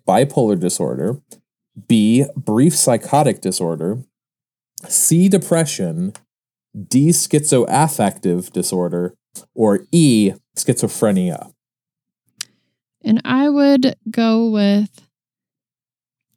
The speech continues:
Speaker 2: D, schizoaffective disorder.
Speaker 1: That is indeed the correct answer.
Speaker 2: So I think the things to think about here are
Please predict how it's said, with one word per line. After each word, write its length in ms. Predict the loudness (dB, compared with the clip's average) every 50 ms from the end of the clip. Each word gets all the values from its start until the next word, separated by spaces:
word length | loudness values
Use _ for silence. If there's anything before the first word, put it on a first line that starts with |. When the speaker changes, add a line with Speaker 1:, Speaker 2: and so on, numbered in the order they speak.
| _ _ _ -20 _ _ -2
Speaker 2:
D, 520 | 0 2 4 4 4 4 4 2 0 -2 -4 _ _ _
schizoaffective 1900 | -20 -20 -20 -16 -4 0 0 0 0 0 0 0 2 2 2 2 0 -2 -4 -8 _ _ _ -4 -4 -4 -4 -6 -6 -6 -6 -6 -8 -10 -10 -10 -10 -10
disorder. 840 | -8 -8 -8 -8 -10 -12 -12 -12 -12 -14 -16 -16 -16 -14 -10 -10 -12 -12 _ _ _ _ _ _ _ _ _ _ _ _ _ _ _ _ _ _ _ _ -2
Speaker 1:
That 220 | 0 0 0 2
is 220 | 2 2 2 4 4
indeed 300 | 4 4 4 4 4 2
the 80 | 2
correct 320 | 0 2 2 2 2 2 2
answer. 460 | 2 2 2 2 0 -2 -2 -4 -8 _ _ -20 -20 -20 _ _ _ _ _ _ _
Speaker 2:
So 540 | -16 -2 0 2 2 4 4 2 0 -2 -4 _ _ _ _ _ _ _ _ _ _ _ _ _ -4
I 120 | -4 0
think 220 | 0 0 0 0
the 120 | -2 -6 -4
things 360 | -2 0 2 2 0 0 -2
to 120 | -6 -4
think 220 | 0 2 2 2 2
about 260 | 2 0 0 0 -2
here 340 | -2 0 2 2 4 2 0
are 480 | 0 2 2 4 4 4 4 2 0